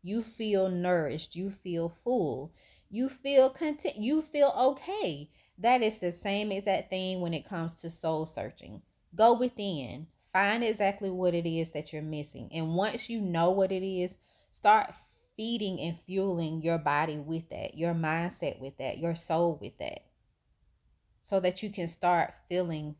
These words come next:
fulfilled, so that you can start not only being fulfilled, but fueling your body, mind, body, and soul with what it needs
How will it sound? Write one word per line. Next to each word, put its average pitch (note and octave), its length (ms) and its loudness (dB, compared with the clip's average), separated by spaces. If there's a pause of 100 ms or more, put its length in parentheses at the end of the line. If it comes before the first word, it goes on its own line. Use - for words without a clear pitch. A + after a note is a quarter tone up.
(140)
fulfilled, D#3 760 -8 (1160)
so F3+ 180 -2
that F3+ 220 2
you F#3 80 -8
can E3+ 160 -6
start E3+ 480 0 (580)
not F#3+ 340 0
only G3 300 0
being F3 320 -2
fulfilled, E3+ 720 -2
but D#3 340 0 (880)
fueling F#3 680 2 (280)
your F3 220 4
body, E3 720 0 (240)
mind, E3+ 320 0
body, D#3+ 320 0
and D3+ 100 -4
soul E3+ 360 2
with D#3 120 -4
what D#3 220 -6
it C3 160 -6
needs E3 460 -6